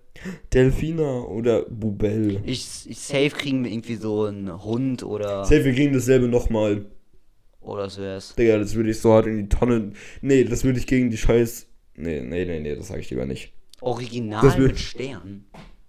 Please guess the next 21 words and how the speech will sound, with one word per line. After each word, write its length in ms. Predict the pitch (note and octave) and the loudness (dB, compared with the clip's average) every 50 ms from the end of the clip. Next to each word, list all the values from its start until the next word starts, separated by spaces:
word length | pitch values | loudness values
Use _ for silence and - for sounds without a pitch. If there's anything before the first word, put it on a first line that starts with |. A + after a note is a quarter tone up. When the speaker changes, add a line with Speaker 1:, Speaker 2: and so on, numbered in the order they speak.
| _ - - - - _ - | _ -20 -20 -20 -20 _ -14
Speaker 2:
Oh, 180 | - - G3+ F#3+ | -6 -2 0 4
wir 80 | F3+ D#3 | 4 4
haben 80 | B2 A2 | 4 4
einen 80 | A2 - | 0 -8
Stern. 460 | - C3 C3 E3 F#3+ E3+ B2+ F#2 D#2+ - - | -8 -8 -6 -6 -6 -8 -12 -14 -18 -20 -20
Das 100 | - - | -20 -20
ist 60 | - G#2+ | -18 -14
besonders. 340 | G#2+ A#2 C3 C#3+ B2 F#2 - | -12 -10 -10 -10 -12 -10 -4
Speaker 1:
Was 180 | A2+ A2 - | -4 -4 -4
bedeutet 460 | - - - G#2+ G#2 G#2 G#2 - - - | -4 -4 -2 -2 -2 -2 -2 -6 -6 -6
das? 260 | A#2 B2+ - - - - | -6 -6 -6 -8 -12 -6
Speaker 2:
Weiß 180 | G#2+ A2+ A2 | -6 -4 -4
ich 140 | A2+ A2 - | -4 -6 -8
nicht. 320 | F#2+ F#2 F2 - - - | -10 -14 -14 -14 -16 -14
Äh, 400 | - G2 G2 F#2+ F#2+ F#2+ F#2+ F#2+ - - - _ | -12 -10 -8 -8 -6 -6 -8 -8 -10 -12 -16 _
Speaker 1:
Dass 200 | - A2+ A2+ A2+ | 0 0 0 0
Speaker 2:
das 20 | - | 0
Speaker 1:
sie 100 | A2+ A#2 | -2 2
nicht 240 | A#2 B2+ B2 - - | 2 2 0 4 2
gefälscht 520 | C3 - - A#2 B2+ D3 D3 - - - | 4 8 8 8 8 8 4 -2 -4 4
sind. 380 | A#2+ B2 B2 B2 B2 - - | 4 4 4 4 -4 -10 -14